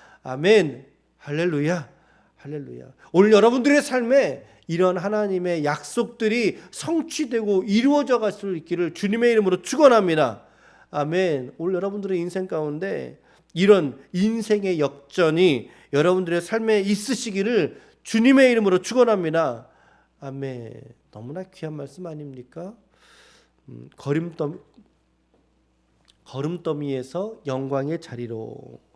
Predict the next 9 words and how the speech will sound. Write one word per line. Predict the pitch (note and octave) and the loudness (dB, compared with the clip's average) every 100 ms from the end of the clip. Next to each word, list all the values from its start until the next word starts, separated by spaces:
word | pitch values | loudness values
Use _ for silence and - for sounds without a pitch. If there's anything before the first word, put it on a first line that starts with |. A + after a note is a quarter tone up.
| _ _ _ - | _ _ _ -8
우리를 | C#3 C#3 C#3 | -4 -2 -4
이끌어 | D3 - G#3+ G3 | -6 -2 0 0
주시는 | F#3+ F3+ F3 | -4 -8 -6
분이 | D3 C#3 G3 B3+ - _ _ _ | -6 -6 -6 -6 -14 _ _ _
오늘 | B2 A#2+ A2+ - _ _ - | -12 -10 -12 -18 _ _ -14
우리 | B2+ C#3 F3 | -10 -8 -10
하나님이신 | D#3+ F#3+ F3+ E3+ D#3+ C#3 - C#3 | -12 -14 -14 -14 -14 -16 -16 -16
줄로 | B2+ B2 C#3+ - | -14 -14 -14 -16
믿습니다. | - - B2 B2 - | -20 -20 -20 -20 -20